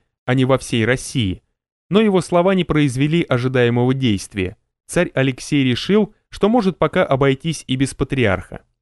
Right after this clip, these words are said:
Неопределенное положение Никона затянулось почти на десять лет, до тысяча шестьсот шестьдесят седьмого года. Обе стороны проявили завидное упрямство. Никон продолжал считать себя патриархом,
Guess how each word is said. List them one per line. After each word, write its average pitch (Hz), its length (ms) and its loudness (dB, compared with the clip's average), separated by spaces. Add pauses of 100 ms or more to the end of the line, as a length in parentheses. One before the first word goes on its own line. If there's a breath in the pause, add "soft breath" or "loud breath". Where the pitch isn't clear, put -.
(800)
Неопределенное 170 640 2
положение 160 580 0
Никона 196 500 0 (140)
затянулось 151 600 0
почти - 420 -2
на 139 140 0
десять 143 400 -2
лет, 107 340 -2 (240)
до 113 140 0
тысяча - 340 -4
шестьсот 123 420 -2
шестьдесят 113 520 -4
седьмого 120 440 0
года. 113 420 0 (1000)
Обе 202 220 2
стороны 190 420 0
проявили 180 480 2
завидное 165 540 0
упрямство. 143 800 -2 (420)
Никон 156 300 -2
продолжал 135 500 2
считать 123 340 -2
себя 110 260 0
патриархом, 143 640 0